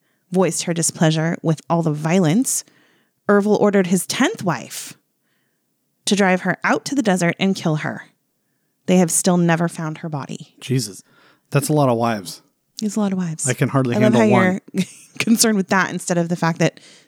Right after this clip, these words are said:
Speaker 1: somebody just got driven out to the desert and killed.
Speaker 2: Yeah, I mean,
Speaker 1: And we've never f-, seen this person ever again.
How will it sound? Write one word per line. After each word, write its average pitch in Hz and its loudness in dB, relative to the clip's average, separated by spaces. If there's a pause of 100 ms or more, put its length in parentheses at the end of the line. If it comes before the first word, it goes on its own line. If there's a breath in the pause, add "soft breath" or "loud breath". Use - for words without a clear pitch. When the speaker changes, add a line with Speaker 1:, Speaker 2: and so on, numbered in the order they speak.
(120)
Speaker 1:
somebody 220 2
just 190 -2
got 185 -4
driven 196 2
out 190 4
to 202 0
the 180 2
desert 190 2
and 202 0 (140)
killed. 277 -2 (160)
Speaker 2:
Yeah, 127 2
I 123 -8
mean, 127 0
Speaker 1:
And 196 2
we've 196 2
never 196 2
f-, - -8
seen - 0
this 214 0
person 233 0
ever 262 -4
again. 294 -4